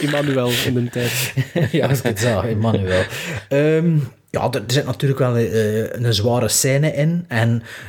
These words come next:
Speaker 2: ja, juist op dat moment kwam mijn madame naar beneden en zo. En zat ze in de zetel. <laughs> Ik zei, "Ja, ik ben naar een pornofilm aan het kijken, hè." Ze zei zo, "Wat, wat, wat?"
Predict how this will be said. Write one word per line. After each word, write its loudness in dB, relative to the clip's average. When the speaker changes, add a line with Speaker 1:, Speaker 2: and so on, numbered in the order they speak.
Speaker 2:
ja, 0
juist -2
op -2
dat 0
moment 0
kwam -2
mijn 0
madame 0
naar 0
beneden 0
en 2
zo. -2
En 2
zat 0
ze 0
in 2
de 2
zetel. 0
<laughs> -8
Ik -20
zei, 2
"Ja, 2
ik -10
ben 2
naar 2
een 0
pornofilm 0
aan 2
het -4
kijken, -2
hè." 0
Ze -2
zei 0
zo, 2
"Wat, 4
wat, 2
wat?" 2